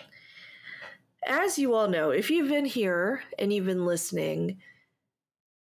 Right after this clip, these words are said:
my, I, I talk a lot about my blood sugar. I talk a lot about my own mental health, my own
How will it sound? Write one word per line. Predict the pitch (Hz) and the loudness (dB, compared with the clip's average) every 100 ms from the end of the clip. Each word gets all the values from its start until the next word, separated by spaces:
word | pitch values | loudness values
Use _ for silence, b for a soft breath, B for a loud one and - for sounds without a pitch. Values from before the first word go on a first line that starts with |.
| _ _ - | _ _ -4
my, | 202 208 208 220 226 220 220 - - | -2 0 0 0 0 0 0 -2 -6
I, | - 226 - | -4 -4 -2
I | 233 | -2
talk | 240 226 208 | -2 -4 -2
a | |
lot | 202 180 185 196 | 0 0 0 0
about | 214 196 180 | -2 -2 -4
my | 180 | -4
blood | 175 180 175 | -4 -2 -2
sugar. | 175 190 175 175 170 | -2 -4 -2 0 0
I | 165 | -2
talk | 165 170 180 | -4 -6 -4
a | |
lot | 175 170 175 175 | -2 0 0 -2
about | 175 165 - | -2 -4 -4
my | 170 165 165 165 - | -4 -4 -4 -6 -4
own | - 196 185 | -2 0 0
mental | 185 175 170 | 0 -2 -4
health, | 156 196 185 185 180 | -2 -2 -2 -2 -4
my | 175 165 | -4 -4
own | 160 175 175 175 | -2 -2 0 -2